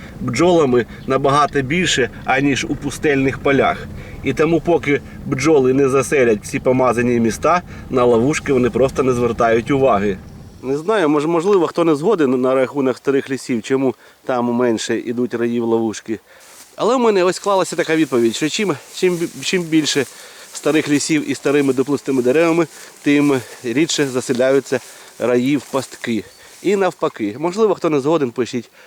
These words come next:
в коментарях свої доводи, можливо, які є другі спостереження і висновки. Буду дуже вдячний. Ось хочу показати зараз,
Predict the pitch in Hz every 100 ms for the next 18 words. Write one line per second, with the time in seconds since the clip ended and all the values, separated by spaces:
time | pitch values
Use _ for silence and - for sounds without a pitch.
0 | _ - 123 120 120 120 110 - 110 113
1 | 139 131 113 107 - - 107 110 117 110
2 | 110 101 104 120 104 110 107 107 113 107
3 | 101 - 113 - 113 123 107 107 98 _
4 | - - - - - - 113 110 113 107
5 | 127 127 120 107 110 104 - - _ _
6 | _ _ _ _ _ _ _ _ _ _
7 | - 104 127 113 113 113 110 110 101 -
8 | 101 95 _ _ - 143 156 160 143 143
9 | 139 143 156 139 117 131 143 131